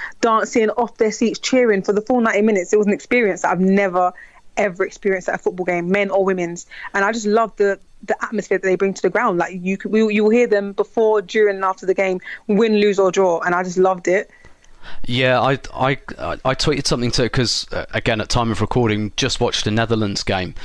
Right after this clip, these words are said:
Speaker 2: um,
Speaker 1: Mm-hmm.
Speaker 2: and I tweeted something today about, you know, 'cause, like, Netherlands bringing loads of colour and noise to this
Speaker 1: Oh, that's
Speaker 2: tournament.
Speaker 1: amazing.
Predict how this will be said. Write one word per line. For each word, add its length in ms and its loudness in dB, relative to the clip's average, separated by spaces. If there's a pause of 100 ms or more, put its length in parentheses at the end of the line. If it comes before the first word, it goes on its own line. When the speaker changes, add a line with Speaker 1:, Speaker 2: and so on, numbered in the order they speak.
(400)
Speaker 2:
um, 100 0
Speaker 1:
Mm-hmm. 160 2
Speaker 2:
and 80 0
I 40 0
tweeted 320 -2
something 320 -2
today 300 0
about, 260 0
you 80 -2
know, 160 0
'cause, 240 -2
like, 140 0
Netherlands 640 0 (180)
bringing 340 0
loads 420 0
of 120 -4
colour 360 0
and 180 -2
noise 340 0
to 60 0
this 40 0
Speaker 1:
Oh, 180 2
that's 80 2
Speaker 2:
tournament. 400 0
Speaker 1:
amazing. 800 2